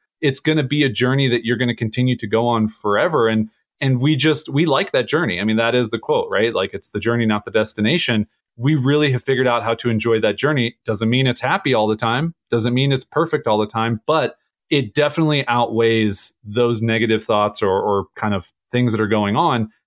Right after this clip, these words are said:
than it would be if we worked just at a nine-to-five job and kind of felt like our souls were being sucked out of our bodies.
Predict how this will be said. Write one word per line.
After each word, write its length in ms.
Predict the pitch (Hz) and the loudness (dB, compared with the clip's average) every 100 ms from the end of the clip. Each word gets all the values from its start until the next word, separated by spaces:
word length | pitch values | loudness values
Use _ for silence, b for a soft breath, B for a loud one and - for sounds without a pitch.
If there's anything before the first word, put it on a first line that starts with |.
| _ | _
than 200 | 117 127 | -4 0
it 120 | 120 113 | 0 0
would 160 | 131 | 2
be 140 | 120 110 | 2 0
if 100 | 117 | 0
we 100 | 104 | 0
worked 440 | 107 104 - - | 0 0 -4 -6
just 200 | 127 - | -4 -2
at 80 | 110 | 0
a 40 | |
nine-to-five 420 | 104 104 98 98 | 0 0 0 -2
job 300 | 87 98 95 | 0 0 0
and 100 | 95 | -2
kind 160 | - 101 | -4 -4
of 60 | - | -2
felt 120 | 104 | -2
like 160 | 101 | -2
our 120 | 95 95 | -2 -4
souls 420 | - 101 101 101 | -2 0 0 -2
were 60 | |
being 200 | 90 92 | -4 -4
sucked 320 | 101 - - 101 | -4 -4 -2 -2
out 100 | 95 | -2
of 80 | |
our 120 | 92 87 | -2 -2
bodies. 560 | 92 101 - - - | -2 -2 -6 -16 -18